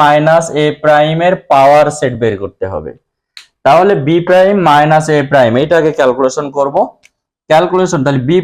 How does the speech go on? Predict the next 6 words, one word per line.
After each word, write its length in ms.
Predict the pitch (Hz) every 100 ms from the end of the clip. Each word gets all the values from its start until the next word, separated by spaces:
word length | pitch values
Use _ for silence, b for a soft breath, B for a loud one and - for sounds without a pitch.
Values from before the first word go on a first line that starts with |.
| 185
প্রাইমটা 380 | 185 185 180 185
কত 140 | 165 160 160
পেলাম? 300 | 156 123 147 240 - _ _ _
ওয়ান, 340 | 120 131 147 170 185 - -
টু, 140 | 135 139 139 226 - - -
সেভেন, 380 | 156 147 113